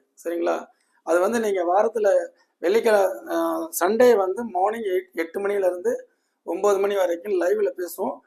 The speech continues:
இல்லைன்னா இன்னொரு வீ-, லைவும் பண்றதுக்கு ட்ரை பண்றோம். தேங்க்ஸ்யா அன்னை. அதாவது, அஹ், A for ஏரிஸ், ஆ என்றால் அஸ்வினி,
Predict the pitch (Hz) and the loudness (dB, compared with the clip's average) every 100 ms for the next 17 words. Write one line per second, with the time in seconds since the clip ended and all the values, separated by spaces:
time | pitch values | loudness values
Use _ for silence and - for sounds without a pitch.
0 | _ _ - 165 175 220 277 - _ 185 | _ _ -8 0 0 0 -4 -8 _ -4
1 | 196 175 180 185 170 165 165 190 226 240 | -2 0 0 2 2 0 0 2 2 -2
2 | - 185 196 202 202 - 160 - 143 - | -2 0 2 2 0 0 0 -2 -10 -12
3 | - _ _ _ _ _ _ _ _ - | -20 _ _ _ _ _ _ _ _ -20
4 | - _ 165 185 180 180 165 165 165 165 | -20 _ -2 0 0 2 4 4 2 -2
5 | - _ _ - 151 156 156 156 _ _ | -10 _ _ -8 -6 -4 -4 -8 _ _
6 | _ _ - - _ _ _ _ _ _ | _ _ -20 -20 _ _ _ _ _ _
7 | _ _ _ _ _ _ _ _ _ - | _ _ _ _ _ _ _ _ _ -2
8 | 160 175 175 - - 240 - _ _ _ | 2 2 2 0 -2 -8 -18 _ _ _
9 | _ - 156 147 147 143 170 202 - 196 | _ -4 2 4 4 4 4 4 4 4
10 | 185 160 165 175 175 165 - _ _ _ | 6 6 6 6 4 2 -4 _ _ _
11 | _ - 160 202 190 175 175 190 165 151 | _ 4 6 6 4 4 4 4 2 0
12 | 196 175 | -2 0